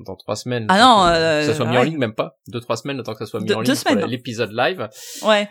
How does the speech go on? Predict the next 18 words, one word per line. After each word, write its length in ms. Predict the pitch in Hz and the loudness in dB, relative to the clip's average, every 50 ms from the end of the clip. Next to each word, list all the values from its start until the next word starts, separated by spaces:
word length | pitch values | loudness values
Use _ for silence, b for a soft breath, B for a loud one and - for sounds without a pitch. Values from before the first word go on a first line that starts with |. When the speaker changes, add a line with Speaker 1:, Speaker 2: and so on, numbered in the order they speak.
| - - | -6 -2
Speaker 1:
Euh, 840 | 123 123 123 123 123 120 120 117 117 117 113 113 110 110 113 110 107 107 | 0 2 2 2 0 -4 -6 -6 -6 -8 -8 -10 -10 -10 -10 -12 -10 -6
et 100 | - 165 | -6 -2
donc, 220 | 151 185 190 196 190 | -2 -2 -2 -2 -6
on 80 | 175 | -10
prévoit 640 | - - - 190 180 175 185 196 208 214 214 214 214 | -6 -2 -2 -2 0 0 2 4 4 4 4 4 2
à 240 | 202 123 - 147 - | 0 -2 -4 -4 -4
cette 240 | - - 151 - - | -4 -8 -6 -6 -6
occasion 1080 | 151 - _ _ _ _ - 151 147 147 135 139 143 165 175 185 185 190 190 190 185 180 | -8 -8 _ _ _ _ -4 -4 -2 -2 -4 -4 -4 -2 0 0 0 0 0 0 -2 -2
de, 920 | 156 131 131 127 131 127 127 131 127 127 123 120 120 117 113 117 113 - - _ - | -4 -2 -2 0 0 0 0 0 0 0 0 0 0 0 -2 -4 -6 -8 -10 _ -4
bah, 140 | 110 113 110 110 101 | -4 -4 -4 -6 -2
laisser 500 | 110 151 165 - - 139 135 - - _ _ _ _ | 0 0 0 0 -2 -4 -6 -6 -8 _ _ _ _
les 220 | 113 110 117 110 | -10 -8 -6 -6
auditeurs 500 | 123 113 117 127 123 - 156 165 180 180 | -8 -8 -10 -12 -6 -2 0 0 0 0
nous 120 | 160 135 123 | -4 -6 -8
poser 280 | - - 113 110 143 | -6 -8 -8 -8 -8
toutes 220 | - - - - - | -10 -12 -16 -10 -10
les 80 | 131 | -10
questions 340 | 123 - 117 - - - 123 | -8 -8 -10 -12 -14 -16 -20